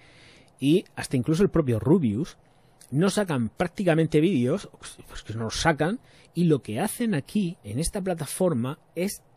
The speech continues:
subir lo que hacen en otro sitio. Entonces, todo está cambiando. Todo cambia. La forma de entender la comunicación, la forma de, eh, el entretenimiento ya está cambiando. Ya es un hecho consumado que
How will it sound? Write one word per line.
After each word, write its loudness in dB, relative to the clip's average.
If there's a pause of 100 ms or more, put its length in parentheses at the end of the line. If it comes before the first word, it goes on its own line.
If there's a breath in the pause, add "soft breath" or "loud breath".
(160)
subir 2
lo 8
que -4
hacen -4 (280)
en -2
otro -2
sitio. -6 (1200 soft breath)
Entonces, -4 (380)
todo 12
está 2
cambiando. -8 (380)
Todo 4
cambia. -4
La -4
forma 0
de 2
entender 2
la -2
comunicación, -4
la -2
forma 0
de, -2
eh, -8
el -4
entretenimiento -4
ya 2
está -4
cambiando. -2 (300 soft breath)
Ya 0
es -2
un 2
hecho -2
consumado 0
que -6